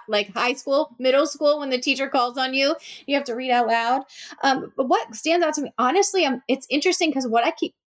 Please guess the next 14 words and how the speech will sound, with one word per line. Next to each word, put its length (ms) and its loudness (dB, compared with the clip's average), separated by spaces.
what 140 -2
keeps 220 -2
coming 300 0
to 80 -6
my 120 2
mind 240 -2
as 120 -4
you're 80 -2
talking 480 -2
is, 140 0
like, 180 2
that 200 2
Grammy 400 0
performance. 800 -8